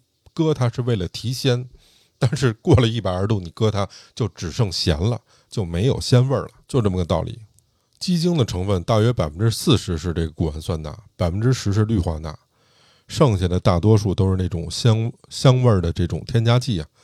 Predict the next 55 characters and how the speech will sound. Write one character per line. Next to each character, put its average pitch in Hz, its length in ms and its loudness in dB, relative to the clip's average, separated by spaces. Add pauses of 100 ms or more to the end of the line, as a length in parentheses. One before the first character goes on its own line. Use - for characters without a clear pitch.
(280)
每 78 220 -8
个 95 100 -4
厂 80 220 -8
商 95 160 -6
的 98 80 -2
配 104 160 2
料 87 140 2
表 82 200 -2
也 87 60 0
不 82 180 -6
一 80 60 -8
样。 82 180 -6 (380)
所 143 180 2
以 - 20 2
按 139 160 0
这 160 100 0
么 120 120 2
说， 113 200 2
鸡 139 220 0
精 143 180 2
是 120 220 2
含 110 320 2
有 123 160 4 (120)
味 110 180 6
精 117 200 -2
的 101 80 -2
成 90 280 -6
分， 98 120 0
而 87 120 0
且 101 180 -2
更 127 260 0
加 107 220 2
不 113 160 0
统 80 220 -4
一 120 120 2
的 110 80 4
这 87 140 2
种 80 160 -6
佐 78 160 -2
料。 78 180 -6 (760)
你 104 160 0
如 101 180 2
果 135 140 4
担 127 200 2
心 131 280 0
味 147 180 6
精 90 180 -2
有 85 120 -2
问 87 180 -2
题 85 160 -8
的 80 100 -6
话， 87 220 -6
那 123 80 -4
你 95 140 -8
更 131 340 -4